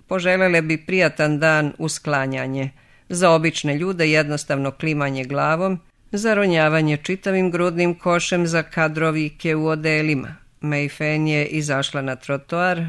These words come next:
obišla oko zgrade, pa je opet prošla kroz vrata i prišla hostesi čije crte su joj ulivale poverenje.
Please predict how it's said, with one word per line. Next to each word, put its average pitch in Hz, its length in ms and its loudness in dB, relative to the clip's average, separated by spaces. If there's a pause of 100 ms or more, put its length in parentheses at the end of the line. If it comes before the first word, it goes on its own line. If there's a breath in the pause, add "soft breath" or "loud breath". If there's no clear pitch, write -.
obišla 151 500 -4
oko - 240 -10
zgrade, 165 560 -2
pa 175 180 -4
je 165 100 2
opet 185 420 -4 (100)
prošla 180 380 -2
kroz 135 340 -8
vrata 170 440 -4
i 170 60 -2
prišla 185 420 -4
hostesi 185 680 -6
čije 185 260 -4
crte 175 400 -6
su 170 180 -6
joj 160 260 0
ulivale 156 500 -2
poverenje. 151 800 -4